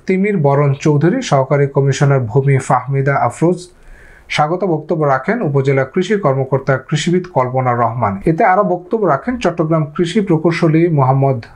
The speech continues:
আমজাদ হোসেন, হাইদগাঁও ইউনিয়নের ভারপ্রাপ্ত চেয়ারম্যান আব্দুর রাজ্জাক, উপসহকারী উদ্ভিদ সংরক্ষণ কর্মকর্তা মোহাম্মদ বুলবুল,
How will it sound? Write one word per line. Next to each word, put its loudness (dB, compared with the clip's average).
আমজাদ 0
হোসেন, 0
হাইদগাঁও 0
ইউনিয়নের 2
ভারপ্রাপ্ত -2
চেয়ারম্যান -2
আব্দুর 0
রাজ্জাক, -2
উপসহকারী 2
উদ্ভিদ 2
সংরক্ষণ 0
কর্মকর্তা 0
মোহাম্মদ 4
বুলবুল, 2